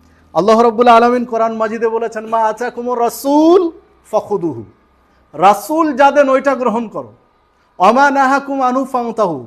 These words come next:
তিনি নিষেধ করেন ছেড়ে দাও। "ওয়াত্তাকুল্লাহ", আল্লাহকে ভয় করো। "ইন্নাল্লাহা শাদীদুল ইকাব", আল্লাহ শাস্তি দেন অত্যন্ত কঠোর। আল্লাহ রাসূল সাল্লাল্লাহু আলাইহি ওয়াসাল্লাম বলেছেন কি? "সান মিন তাআম", এক সা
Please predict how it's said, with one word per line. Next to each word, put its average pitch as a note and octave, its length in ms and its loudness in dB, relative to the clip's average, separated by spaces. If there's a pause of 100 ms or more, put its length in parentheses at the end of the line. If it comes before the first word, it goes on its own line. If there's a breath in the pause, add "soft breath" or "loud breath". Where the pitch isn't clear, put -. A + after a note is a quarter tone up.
(180)
তিনি B3+ 180 -4
নিষেধ B3+ 380 -4
করেন C#4+ 260 -4
ছেড়ে C#4 220 -2
দাও। C#3 200 -6 (160)
"ওয়াত্তাকুল্লাহ", C4 880 -4 (500)
আল্লাহকে B3 400 2
ভয় G3 180 6
করো। E3 300 0 (300 soft breath)
"ইন্নাল্লাহা B3 580 4
শাদীদুল A#3+ 480 -4
ইকাব", G3+ 420 0
আল্লাহ G3+ 220 -4
শাস্তি G#3+ 340 -14
দেন G3+ 120 -14
অত্যন্ত A#3 440 -12
কঠোর। E3 380 -10 (680)
আল্লাহ F#3 140 0
রাসূল A#3 220 -4
সাল্লাল্লাহু B3+ 400 -4
আলাইহি B3+ 180 0
ওয়াসাল্লাম B3+ 100 -4
বলেছেন - 20 -8
কি? A#3 300 -6 (220)
"সান B3 440 0
মিন B3 180 -4
তাআম", A#3 540 2 (280)
এক G#3 260 0
সা F3+ 420 0